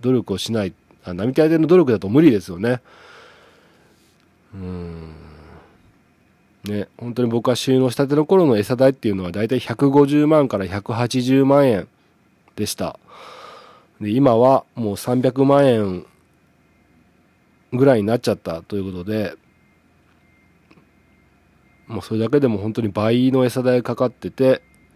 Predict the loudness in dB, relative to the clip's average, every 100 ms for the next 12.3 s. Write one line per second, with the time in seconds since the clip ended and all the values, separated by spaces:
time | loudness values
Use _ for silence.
0 | -20 -18 -16 -18 -20 -20 -20 _ _ _
1 | _ _ _ _ _ -2 0 2 0 -2
2 | 2 2 4 0 0 0 -2 -8 _ _
3 | _ _ _ _ _ _ _ -8 -4 -2
4 | 2 2 2 0 -2 -2 -4 -6 -12 -6
5 | -4 -4 0 0 0 -4 -6 -6 -4 -4
6 | -2 -4 -2 0 0 -2 -10 -2 2 2
7 | 2 2 4 2 2 0 -2 -4 -4 -2
8 | 0 0 -2 -4 -6 -6 -6 -6 -6 -6
9 | -4 -4 -4 -8 -16 -20 -20 -20 -20 -20
10 | -20 -20 _ _ _ _ _ _ _ _
11 | _ _ -14 -14 -14 -16 -16 -18 -18 -20
12 | -20 -20 -20